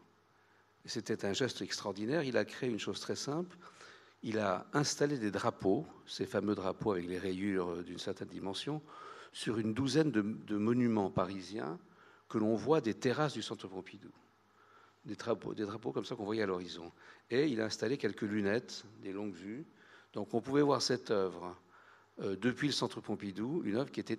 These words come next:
extérieure au Centre Pompidou, qui était partie ailleurs, au loin. D'ailleurs, il avait fallu négocier avec les bâtiments pour mettre le drapeau, et cetera. Et réciproquement, il avait installé ces fameuses toiles rayées au dos de certains chefs-d'œuvre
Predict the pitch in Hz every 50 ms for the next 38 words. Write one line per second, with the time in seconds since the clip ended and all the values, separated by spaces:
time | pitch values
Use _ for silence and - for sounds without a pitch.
0 | - - 151 - - - - 123 120 135 151 156 147 - 113 113 110 113 101 101
1 | 90 - - 95 87 - 104 101 98 - - - 95 - - - - 127 110 104
2 | 131 151 120 98 101 113 147 143 104 87 - - - - - - - - - -
3 | - - 98 104 104 104 101 92 - 104 95 95 101 107 104 98 101 101 - -
4 | - 123 120 101 95 85 82 95 90 92 98 92 - - 95 95 98 107 113 107
5 | - - 95 101 101 95 95 87 92 95 107 101 90 - - - 95 92 92 -
6 | - - - - - - - - _ - - 135 113 90 - - - - - -
7 | _ _ _ _ - - 123 151 147 - - 175 - - 156 131 113 - 104 107
8 | 107 120 151 175 160 - - - - - - - - - - - - _ - -
9 | 110 113 113 135 147 160 147 - - - 147 135 120 120 107 95 95 - - -
10 | - 117 101 - - 135 135 139 135 123 - - - - 139 123 110 98 95 107
11 | 101 95 92 95 98 110 135 156 170 - - - - - - - - - - -
12 | - _ _ - 123 123 117 113 - 160 160 143 117 104 - - - - - 107
13 | 104 - 131 123 - - 120 107 - - - 135 123 135 160 180 180 160 143 104
14 | 98